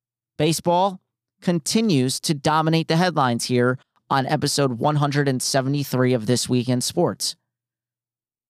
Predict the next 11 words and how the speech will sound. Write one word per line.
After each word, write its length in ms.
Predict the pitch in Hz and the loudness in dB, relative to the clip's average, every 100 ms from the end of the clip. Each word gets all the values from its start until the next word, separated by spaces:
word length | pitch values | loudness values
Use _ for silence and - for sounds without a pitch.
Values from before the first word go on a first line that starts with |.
| _ _ _ - | _ _ _ -4
I 120 | 151 | 0
talked 300 | 175 170 160 | 0 0 0
about 260 | 160 151 | 0 2
how 220 | 151 143 135 | 2 2 0
hot 320 | - 156 - | 0 -2 0
the 80 | 135 | 0
Yankees 420 | 139 143 156 151 | 0 0 0 0
are, 180 | 151 143 | 0 2
winning 300 | 139 131 120 | 0 0 0
seven 380 | - 143 143 | -2 0 0
straight. 480 | 131 - 147 180 - | 0 0 0 0 -2